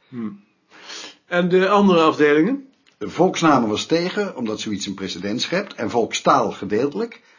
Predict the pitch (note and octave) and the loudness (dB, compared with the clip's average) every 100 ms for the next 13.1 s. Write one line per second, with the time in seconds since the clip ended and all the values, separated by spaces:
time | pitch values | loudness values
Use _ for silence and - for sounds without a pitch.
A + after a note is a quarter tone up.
0 | _ - G#2+ F2+ C#3 E3 D#3+ C#3 C3 G#2 | _ -10 -8 0 4 4 2 -4 -4 -8
1 | G2+ D3 C#3 G#2+ F2+ F2 E2 D2 _ _ | -4 -4 -4 -6 -6 -8 -12 -16 _ _
2 | _ - - - _ _ - - _ - | _ -20 -20 -20 _ _ -20 -20 _ -2
3 | E3+ D#3+ D#3+ D3+ D#3 C#3+ D3 G#3 F#3 C#3 | 2 2 0 0 -2 0 4 6 6 2
4 | C#3 A#3 C#4+ _ _ _ _ _ - G3+ | -2 -4 -4 _ _ _ _ _ -4 2
5 | A3+ G#3+ G3+ F#3 - G3+ G3 F3 D3+ D3+ | 4 4 2 2 0 0 2 2 2 2
6 | F3+ F3+ D#3+ C#3 A#2 B2+ D3+ C#3 A#2+ G2+ | 0 0 0 -2 -2 -2 -2 -4 -6 -8
7 | F#2 D3+ F#3 G#3+ G3 C3 A#2+ - A#2+ G#2+ | -6 -4 -2 -4 -8 -8 -8 -8 -8 -6
8 | G#2+ G2 G2+ F#2+ F#2 B2 F#2+ F#2+ - D#2 | -6 -6 -6 -4 -6 -8 -8 -8 -10 -10
9 | G#2+ A#2+ - - - _ _ _ F2+ D3+ | -8 -8 -10 -20 -20 _ _ _ 0 2
10 | F#3+ F3 C3+ - D#3 F3 D#3 C#3+ C#3 C#3+ | 2 -2 -6 -2 -2 0 -2 -2 -4 -8
11 | A#2+ G2 - - G#3 D#3+ A#2 F#2+ F#2 G2 | -6 -8 -8 0 0 0 -4 -4 -6 -8
12 | - G2 A#2+ A#2+ A#2 A2 F#2+ G2+ G2+ F3 | -6 -8 -8 -6 -4 -4 -6 -6 -4 -4
13 | A#3 | -8